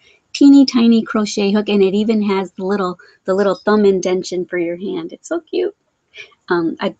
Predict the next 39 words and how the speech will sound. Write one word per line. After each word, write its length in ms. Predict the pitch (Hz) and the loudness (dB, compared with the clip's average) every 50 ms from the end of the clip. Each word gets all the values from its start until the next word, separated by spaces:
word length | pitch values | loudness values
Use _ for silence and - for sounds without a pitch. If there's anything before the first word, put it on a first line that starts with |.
| _ | _
the 60 | - | -8
chain 360 | 160 - - - 233 233 220 185 | -6 -6 -4 -2 0 0 2 0
I 80 | 160 | -2
got 260 | 156 156 175 - - | -4 -6 -8 -8 -8
too 240 | _ - - 185 180 | _ -10 -8 -6 -4
long. 320 | 170 165 165 160 165 170 170 | -4 -4 -2 -2 -2 -4 -4
I 60 | 170 | -2
wanted 400 | 170 190 196 202 202 185 - - | 0 0 2 2 2 0 -2 -4
it 100 | 165 160 | -8 -8
about 340 | - - _ - - - - | -10 -14 _ -14 -14 -12 -10
right 280 | 175 175 175 170 - _ _ | -10 -10 -10 -10 -12 _ _
there, 340 | - 160 - - - - - _ | -12 -12 -12 -12 -16 -18 -20 _
but 120 | - - - _ - - - - - - - | -20 -20 -20 _ -20 -20 -20 -20 -20 -12 -6
yeah, 160 | - - - - - - | -6 -6 -6 -6 -12 0
hangs 200 | - 226 233 - | 4 6 6 6
a 60 | 320 320 | 8 8
little 300 | 330 320 349 359 381 359 | 8 8 8 4 4 -2
too 180 | - - 403 359 | 2 0 2 4
low. 360 | 370 311 254 262 262 269 269 - | 4 4 4 4 2 2 0 -2
<laughs> 60 | - 370 - - - _ - - - _ - _ _ - - - - - - _ _ | -4 -6 -6 -6 -2 _ -2 -2 -2 _ -20 _ _ -20 -18 -16 -16 -18 -20 _ _
Anyway, 400 | 349 320 311 285 247 208 185 190 | 4 6 6 6 4 4 -2 -4
that's 280 | 202 202 208 202 _ - | -8 -10 -12 -12 _ -12
off 160 | - 180 _ | -14 -14 _
subject, 440 | - - - - 175 - - - _ _ _ | -14 -18 -18 -18 _ -20 -20 -20 _ _ _
but 140 | 196 - _ | -18 -14 _
that's 280 | 196 185 - _ - | -12 -12 -12 _ -8
me, 280 | 180 175 170 170 170 196 - | -6 -6 -6 -6 -8 -12 -14
right? 240 | 170 165 180 202 _ _ _ _ _ _ _ - - - - - - | -14 -14 -14 -14 _ _ _ _ _ _ _ -20 -20 -18 -18 -20 -20
<laughs> 640 | _ _ _ _ _ _ - - - - - _ - | _ _ _ _ _ _ -20 -20 -20 -20 -14 _ -2
I 120 | 220 220 | -2 -2
tend 360 | 214 - 247 214 202 208 196 | 0 0 2 2 4 2 2
to 120 | 202 185 175 | -2 -4 -6
jump 340 | 180 - 196 180 175 - | -4 -4 -4 -4 -4 -6
from 160 | _ 190 180 180 | _ -8 -6 -4
one 180 | 185 190 190 | -4 -4 -4
subject 420 | 185 - 190 175 175 - 185 180 - | -6 -10 -10 -10 -8 -12 -12 -12 -12
to 100 | - 185 | -12 -10
the 160 | 180 190 180 | -8 -6 -6
other. 360 | 165 165 156 160 170 170 180 | -6 -6 -6 -8 -10 -10 -12